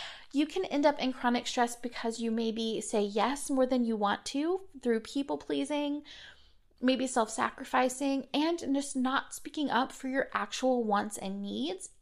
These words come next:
and the things don't feel good to you, not telling people when things don't feel good as a way to avoid conflict. For you, it's important to take that switch and think,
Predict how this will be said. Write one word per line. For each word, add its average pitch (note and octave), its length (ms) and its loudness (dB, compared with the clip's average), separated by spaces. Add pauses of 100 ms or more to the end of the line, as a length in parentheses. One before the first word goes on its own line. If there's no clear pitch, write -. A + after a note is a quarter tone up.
and E4 440 -2 (640)
the C#4 60 -10
things C#4+ 320 -2
don't C#4+ 160 -2
feel C#4 300 0
good G#3 240 0
to - 160 -10
you, - 160 -10
not A3+ 340 0
telling C4+ 380 0
people G#3 280 -2
when G3 140 -2
things G#3+ 240 -4
don't G#3 180 -4
feel A#3 160 4
good G3+ 380 -2
as A3+ 140 2
a A3 40 4
way G#3+ 200 4
to - 180 -4
avoid F#3+ 460 -2 (340)
conflict. - 760 0 (800)
For C#4+ 140 2
you, D4 420 2
it's - 160 0
important - 380 0
to D#4+ 140 0
take E4 300 6
that F4+ 240 2
switch D#4 580 0
and A#3+ 260 0
think, B3 320 0